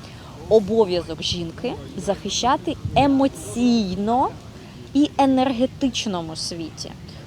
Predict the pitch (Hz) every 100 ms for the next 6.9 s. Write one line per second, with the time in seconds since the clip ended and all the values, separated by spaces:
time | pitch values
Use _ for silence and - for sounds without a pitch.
0 | - 240 - 175 175 226 240 254 240 -
1 | 170 170 156 - 226 214 165 - 202 208
2 | 175 208 285 - - 175 180 180 175 -
3 | - - 185 190 214 220 - 208 180 160
4 | 170 170 175 190 - 196 185 175 196 -
5 | 208 214 214 214 233 320 247 - 185 160
6 | 160 175 190 202 247 294 247 202